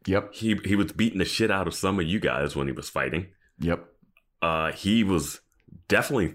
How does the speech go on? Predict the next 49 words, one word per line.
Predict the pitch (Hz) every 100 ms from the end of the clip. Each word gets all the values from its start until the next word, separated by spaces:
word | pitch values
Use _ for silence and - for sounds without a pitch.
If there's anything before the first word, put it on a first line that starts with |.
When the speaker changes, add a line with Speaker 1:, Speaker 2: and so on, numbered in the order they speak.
| -
Speaker 2:
throwing | 78 85 92 92 71
and | 67
hitting | 90 87 71 69
Willow | 107 69 71
before | 73 76 73
he |
tried | 69 82 107
to |
Speaker 1:
Yeah. | 196
Speaker 2:
fight | - 82
her. | 65 - -
<laughs> | - - -
Like, | 160
Speaker 1:
He | 110
Speaker 2:
I | 120
Speaker 1:
was | 113
Speaker 2:
was |
like, | 143
Speaker 1:
beating | 120 165 143
up | 151 113
Willow. | 120 220 170 196 240 - -
Speaker 2:
<laughs> | - -
I | 214 -
was | 208
like, | 165 -
"I | 180
don't, | 240 - -
I | 240
think | 311 302
he | 240
can | 180
still | - 113 -
throw | 98
punches." | - 143 - 98 - - _ -
Speaker 1:
Yeah, | 214 403 -
like, | 110 117 -
I, | 143 160 - -
I | 202
don't | 480
know | 427 277
what | 247 -
the |
phrasing | - - 117 110 104
of | 87
all | 80 85
this | 82 80 85
is. | 80 76 76 -
Speaker 2:
<laughs> |
Speaker 1:
Like, | 92 82 -